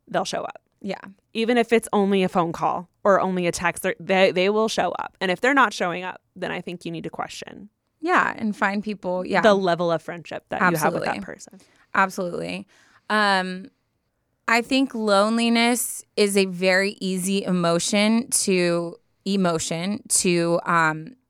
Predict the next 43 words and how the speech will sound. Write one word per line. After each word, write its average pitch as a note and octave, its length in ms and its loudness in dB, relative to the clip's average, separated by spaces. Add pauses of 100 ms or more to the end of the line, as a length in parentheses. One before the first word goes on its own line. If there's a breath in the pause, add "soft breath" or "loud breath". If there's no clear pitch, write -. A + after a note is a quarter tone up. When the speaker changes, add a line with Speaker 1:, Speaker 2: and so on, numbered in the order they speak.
(100)
Speaker 2:
set F#3 320 0
up E3+ 200 -2
camp D#3+ 340 -2
and E3 140 0
dwell D3 260 4
in. C4 220 0
Speaker 1:
Mm-hmm. E3+ 420 -2 (100)
Speaker 2:
<laughs> - 120 -20
Very F3 260 4
easy. G#3 480 0 (180 soft breath)
Speaker 1:
Yeah. E3+ 140 -10 (340 loud breath)
Speaker 2:
And F#3+ 360 2
it F#3+ 180 2
takes F#3 500 0
a G3 80 2
lot F3 460 2
of F3+ 520 0 (600)
action G3 600 2
and F#3 240 -2
being F3 200 0
proactive E3+ 680 0 (140)
to F#3+ 100 -2
move E3 380 -4
past - 560 -2
it. C4+ 280 2 (400 soft breath)
So G#3 200 -2
I F#3 140 4
think G#3+ 280 -4
right G#3 260 4
now, F3 600 4
I F3+ 100 4
think F3+ 240 -2
you're F#3 120 0
recognizing, E3+ 880 0
"I'm E3+ 180 0
in F3+ 260 0
these F#3 180 -2
places E3+ 380 -2
and E3 100 -2
I D#3 80 -2
don't D#3+ 380 0
like D3+ 340 0
it." G#3+ 280 2